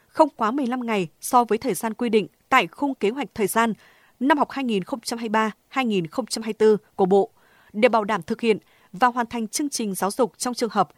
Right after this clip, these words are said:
ảnh hưởng thiên tai, dịch bệnh. Mới đây, Hội đồng Hòa giải tranh chấp đất đai phường Trương Vương tiến hành hòa giải tranh chấp đất đai giữa hộ gia đình bà Huỳnh Thị Kim Thoa,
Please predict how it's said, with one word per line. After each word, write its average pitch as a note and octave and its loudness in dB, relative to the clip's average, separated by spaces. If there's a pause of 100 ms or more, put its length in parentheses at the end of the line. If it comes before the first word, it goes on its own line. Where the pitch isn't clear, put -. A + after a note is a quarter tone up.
(200)
ảnh G#3+ 0
hưởng F#3 0
thiên A3+ -4
tai, G#3 -2
dịch - -4
bệnh. G3 4 (1400)
Mới B3 2
đây, D4+ 2 (140)
Hội - 6
đồng A#3+ -2
Hòa A#3+ -2
giải A3 -2
tranh C#4+ -6
chấp E4+ -4
đất F#4 -2
đai B3+ -4
phường A3+ -2
Trương C#4 -4
Vương C4 0 (180)
tiến B3+ 0
hành C#4+ -6
hòa A3 -4
giải G3+ -6
tranh B3+ -6
chấp D#4+ -8
đất E4+ -2
đai A#3+ -2
giữa A3 0
hộ D4+ 0
gia C#4+ -4
đình G#3+ -4
bà G#3 -2
Huỳnh A3 -2
Thị - -6
Kim B3+ -4
Thoa, A#3+ 2